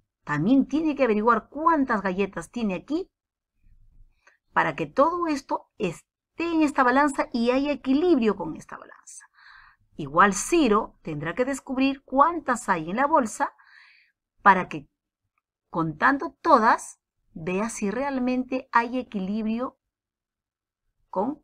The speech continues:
la balanza de la izquierda. Eso es lo que vas a resolver tú también, mi amor,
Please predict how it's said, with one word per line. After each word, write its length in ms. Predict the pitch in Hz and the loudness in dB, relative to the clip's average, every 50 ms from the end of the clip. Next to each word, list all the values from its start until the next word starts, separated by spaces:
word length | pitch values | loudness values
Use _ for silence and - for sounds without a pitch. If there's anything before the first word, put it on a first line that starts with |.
| _ _ _ | _ _ _
la 120 | - 175 160 | -8 -8 -6
balanza 400 | 156 156 160 165 165 165 - 202 | -6 -6 -8 -8 -8 -8 -8 -8
de 80 | 196 | -6
la 60 | 220 | -6
izquierda. 500 | 226 - - - 370 294 196 - - - _ _ _ _ _ _ _ _ _ _ _ _ _ _ | -8 -8 -4 2 2 4 2 2 -6 -20 _ _ _ _ _ _ _ _ _ _ _ _ _ _
Eso 220 | 208 175 - - 247 | -10 -10 -4 -4 -2
es 40 | 277 | -2
lo 80 | 302 | 0
que 80 | 262 247 | 2 2
vas 180 | 208 214 - | 2 2 0
a 60 | 254 233 | 0 -2
resolver 480 | 220 202 - 190 185 220 214 214 - | -4 -4 -4 -4 2 4 4 4 4
tú 100 | - 240 | 2 -4
también, 300 | - - 180 165 165 - | -6 -6 -6 -6 -8 -10
mi 80 | - - | -14 -16
amor, 260 | - _ - _ _ | -18 _ -20 _ _